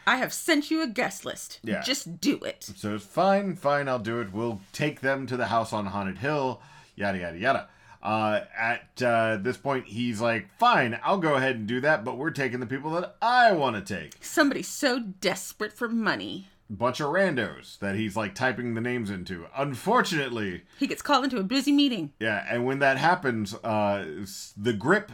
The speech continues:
Speaker 2: unfortunately, is caught in the light, uh, so it looks like there's somebody, like, you know, standing over the, uh,
Speaker 1: The key-, the
Speaker 2: the
Speaker 1: computer.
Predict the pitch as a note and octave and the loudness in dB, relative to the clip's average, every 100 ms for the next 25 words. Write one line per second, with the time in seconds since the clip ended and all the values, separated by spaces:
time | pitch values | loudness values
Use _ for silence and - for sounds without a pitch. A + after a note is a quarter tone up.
0 | - B2+ G#2+ C3+ - B2 G#2 A#2 A2+ A2 | -8 -6 -2 -4 -2 -4 -2 -2 0 0
1 | G#2+ G#2 - D3+ D#3 B2+ A2+ B2+ A2+ G2+ | 0 -2 0 2 2 0 0 2 2 0
2 | - G#2 G2+ G2 A2+ A2 A2+ B2+ G2+ A2 | -8 -2 -2 -2 -4 -2 -2 -4 -4 -6
3 | - A#2+ G#2+ G2+ G2 G2+ F#2+ F#2+ - _ | -4 -2 -2 -2 -4 -4 -4 -6 -16 _
4 | _ C3 B2+ G#2 F#2+ - A2+ G#2+ G#2 G2+ | _ -10 -4 -4 -4 -2 -2 -2 -4 -4
5 | G2 F#2+ F#2 F2+ F2 F2 - G#3+ - E3+ | -4 -6 -6 -6 -6 -6 -8 -10 -10 -8
6 | A3 A3 G3+ A#3+ A#3+ | -6 -4 -4 -2 -2